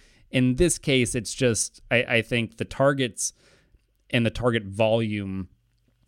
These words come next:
is so big because the forty-niners just in no scenario are going to be a high volume passing offense. Right. So it, it's just, even if his target share remains really good, i-, if that,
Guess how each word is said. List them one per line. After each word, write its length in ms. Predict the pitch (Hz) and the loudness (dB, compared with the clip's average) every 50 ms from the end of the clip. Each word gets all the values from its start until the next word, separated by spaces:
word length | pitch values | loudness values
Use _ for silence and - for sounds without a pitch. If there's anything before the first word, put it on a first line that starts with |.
| - - _ - | -20 -20 _ -4
is 180 | 117 104 92 | -2 -2 0
so 300 | - - - 120 107 104 | 0 0 2 2 0 0
big 300 | 90 95 104 101 87 85 | 0 -2 -4 -4 -4 -6
because 340 | 104 95 - 107 104 98 92 | -8 -6 -2 -2 -2 -2 -2
the 80 | 104 - | -4 -2
forty-niners 560 | - 131 135 127 113 110 113 110 101 - - | 0 0 2 2 2 0 0 0 -2 -4 -4
just 260 | - 104 - - - | -6 -6 -6 -4 -6
in 220 | 117 104 104 101 | -4 -4 -2 0
no 220 | 107 113 113 117 117 | 2 2 2 2 0
scenario 840 | - - 110 95 98 101 107 104 98 92 87 95 92 92 92 - _ _ _ - - | 0 -2 -4 -4 -2 -2 0 0 -2 -4 -6 -6 -6 -6 -6 -8 _ _ _ -18 -4
are 140 | - 110 107 | -2 -2 -2
going 300 | 95 - 104 101 104 101 | 0 -2 -2 -2 0 -2
to 60 | 98 | -2
be 160 | 92 98 104 92 | -2 0 -2 -2
a 60 | 82 | -2
high 460 | - - - 113 110 104 104 104 104 | -4 -6 -2 0 2 2 2 0 -2
volume 540 | 95 98 98 92 92 95 95 92 87 90 82 | -2 -4 -2 -2 0 -2 -2 -4 -6 -8 -8
passing 420 | - - 92 90 85 - - - - | -8 -8 -8 -8 -8 -12 -12 -14 -14
offense. 480 | - - - - - - - - - - _ _ _ _ _ _ _ _ _ _ _ _ | -14 -16 -14 -12 -12 -12 -12 -14 -16 -16 _ _ _ _ _ _ _ _ _ _ _ _
Right. 320 | - 107 98 95 95 - - | -2 0 0 0 0 -4 -4
So 300 | - - 120 107 104 104 | 0 0 2 2 2 2
it, 220 | 104 104 104 104 107 | 0 0 0 0 -2
it's 180 | 110 101 - | -4 -4 -2
just, 220 | - - 117 - - - | -2 -2 -2 -2 -2 -2
even 240 | 165 190 190 185 170 | -2 2 2 4 2
if 120 | 139 - | 2 2
his 160 | 139 117 101 | 0 -4 -4
target 380 | - - 135 135 131 127 120 - | -2 0 2 2 2 0 -4 -4
share 160 | - 120 110 | -4 -2 -2
remains 480 | 107 107 104 107 107 113 117 113 98 107 | -2 -2 -2 -2 -2 -2 -2 -2 -4 -4
really 160 | 104 95 95 | -6 -6 -6
good, 440 | 87 87 117 113 110 104 95 95 - _ - - _ _ _ _ _ _ _ _ _ - | -4 0 0 2 2 2 0 -4 -10 _ -20 -20 _ _ _ _ _ _ _ _ _ -2
i-, 160 | - 120 120 - | -2 -2 0 2
if 180 | 131 120 - | 0 0 2
that, 180 | - 131 131 - | 2 0 0 0